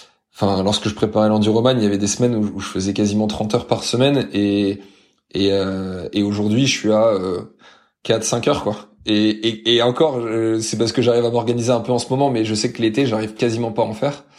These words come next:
Et voilà, je mets, enfin, ma passion d'organisateur de course a pris un peu le pas sur ma passion de triathlète.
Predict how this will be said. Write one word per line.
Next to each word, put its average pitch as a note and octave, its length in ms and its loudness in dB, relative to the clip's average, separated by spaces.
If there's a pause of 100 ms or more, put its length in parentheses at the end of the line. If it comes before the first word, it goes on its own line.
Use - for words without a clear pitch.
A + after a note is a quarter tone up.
(460)
Et G#2+ 480 2
voilà, G#2+ 240 2
je A#2+ 160 -6
mets, C#3 140 2
enfin, A#2 480 -2 (580)
ma A#2+ 160 0
passion D3 400 0
d'organisateur C3 600 2
de B2 80 0
course C#3+ 460 -4
a G2+ 220 -6 (180)
pris C#3+ 220 2
un C3 100 2
peu C#3 140 2
le A#2+ 360 0
pas C#3 200 2
sur A#2+ 240 -4
ma A2+ 80 0
passion A#2+ 320 0
de G#2 80 -2
triathlète. B2+ 640 -2